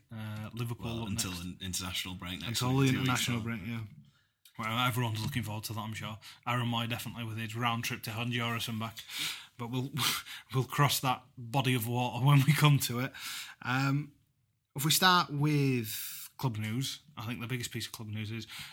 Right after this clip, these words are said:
Speaker 1: what, one that we sort of knew about, but I've had confirmed now because there was sort of suggestions over whether or not he needed it, surgery or not. But Philip Billings out for three months, um, which isn't great.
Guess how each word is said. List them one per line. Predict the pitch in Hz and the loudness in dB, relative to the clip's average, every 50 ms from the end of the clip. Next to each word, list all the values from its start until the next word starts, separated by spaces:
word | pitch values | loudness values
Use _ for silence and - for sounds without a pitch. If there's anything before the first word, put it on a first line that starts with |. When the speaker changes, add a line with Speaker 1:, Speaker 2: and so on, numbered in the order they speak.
| - - | -8 -2
Speaker 1:
what, | 135 139 147 135 135 | 0 2 2 2 4
one | 135 143 151 | 4 4 4
that | 143 123 | 4 2
we | 95 113 - - | -2 -6 -6 -4
sort | - 127 107 | -4 -4 -4
of | 113 117 | -4 -2
knew | 117 117 117 117 | -2 0 0 0
about, | 101 107 107 110 - | 0 -2 -4 -4 -4
but | 110 107 | -6 -8
I've | 107 - | -6 -4
had | - 123 113 - | -6 -6 -6 -4
confirmed | - 117 110 - 123 117 113 113 113 117 | -6 -4 -2 -2 -2 -2 -2 0 0 0
now | 113 113 110 110 107 | 0 0 0 0 -2
because | 113 - - 120 110 104 | -6 -8 -8 -8 -8 -6
there | 113 113 | -6 -4
was | 110 110 104 - - - _ _ _ | -4 -4 -6 -6 -8 -10 _ _ _
sort | - - - 101 | -14 -12 -12 -6
of | 107 - | -6 -6
suggestions | - 110 - 110 - - 110 110 107 | -6 -4 -4 -4 -4 -4 -2 -4 -2
over | 104 - - - | 0 0 0 0
whether | 104 98 101 | 0 -4 -6
or | 101 101 | -6 -6
not | 101 98 | -6 -6
he | 101 | -6
needed | 101 98 95 101 101 | -8 -8 -8 -8 -8
it, | 101 101 - - | -8 -10 -8 -8
surgery | - - - 110 104 104 92 101 101 | -6 -6 -4 -4 -6 -6 -6 -6 -6
or | 98 | -6
not. | 101 101 101 - | -6 -8 -8 -8
But | - 113 104 - - - - - - | -10 -10 -10 -10 -10 -10 -10 -10 -4
Philip | - 135 135 135 123 | -2 0 0 2 2
Billings | 127 123 120 110 107 | 2 0 0 2 2
out | 120 123 120 - | 2 2 0 -2
for | - - 113 | -6 -6 -6
three | - - 123 123 120 117 113 | -6 -4 -2 0 0 0 0
months, | 117 117 120 120 113 - - - - - - - - _ - | 0 0 0 -2 -4 -6 -8 -6 -6 -6 -6 -8 -14 _ -6
um, | 113 113 117 117 117 113 113 113 110 113 113 - - - - _ _ _ _ - | -4 -2 0 0 0 0 0 -2 -4 -8 -10 -14 -20 -20 -20 _ _ _ _ -6
which | - - - | -4 -2 -2
isn't | 110 120 90 107 107 | -2 -4 -6 -8 -10
great. | - 113 113 120 120 120 117 110 - - _ - - | -8 -6 -4 -2 0 0 0 -2 -4 -4 _ -4 -4